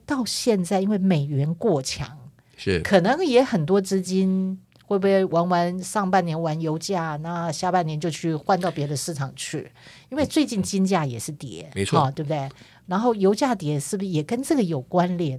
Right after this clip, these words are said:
Speaker 1: 呢？
Speaker 2: 当然，其实有，白姐你讲到一个很重要的一点哦，
Speaker 1: 嗯。
Speaker 2: 就是从投资这个市场的角度来看的话哦，
Speaker 1: 对。
Speaker 2: 当美元呢很强的时候，
Speaker 1: 是。
Speaker 2: 那通常也都是它的利息在上升。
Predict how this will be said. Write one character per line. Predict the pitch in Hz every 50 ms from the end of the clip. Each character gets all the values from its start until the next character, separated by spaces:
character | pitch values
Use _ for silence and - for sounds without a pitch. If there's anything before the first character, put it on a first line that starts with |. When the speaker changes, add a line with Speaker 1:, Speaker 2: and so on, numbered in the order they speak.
| 127 131
Speaker 1:
呢？ | 147 151 147 156 160 170
Speaker 2:
当 | - 147 156
然， | 135 101 90 92 - - - - - - - -
其 | - - 139
实 | 143 160 156 143 - -
有， | 101 104 120 123 -
白 | - 110 120
姐 | 123
你 | 110 104
讲 | 101 92 85 90
到 | 92 90
一 | 90 92
个 | 92
很 | 95 80
重 | - 98 95
要 | 85 82 80
的 | 78
一 | 80 78 73
点 | 69 - - - -
哦， | 73 76
Speaker 1:
嗯。 | -
Speaker 2:
就 | - 107
是 | 104 107
从 | 110 - - 101 107
投 | - - 98 107 113 143
资 | 160 156 - - 131 131 135 131
这 | 127 135
个 | 107 92 - - - - -
市 | - - - 123
场 | - - 90 - 78
的 | 90
角 | 87 - - -
度 | - - 95
来 | 82 - -
看 | - - - 160 165 147 135
的 | -
话 | - - - 98
哦， | 78 76 58 82 92
Speaker 1:
对。 | - - - - - - -
Speaker 2:
当 | - 175 180 185
美 | 175 165 165 110 98 90 85 85
元 | - - 87 90 90 92 101
呢 | 117 135 139 135
很 | - 87
强 | 76 - - - - - 82 85 101
的 | 117
时 | 131 123 - 110
候， | 104 - 113 98
Speaker 1:
是。 | - - - 170 156 135 143 139 -
Speaker 2:
那 | 117 120 120 - - - -
通 | - - 147 147 160
常 | 147 127 107 95 98
也 | 82 76
都 | 80 - 95 98
是 | 101 - -
它 | 80 98 107
的 | 98 98
利 | 107 143 139
息 | 98 - -
在 | 67 85 85
上 | - - 95 85 80
升。 | 85 - 78 78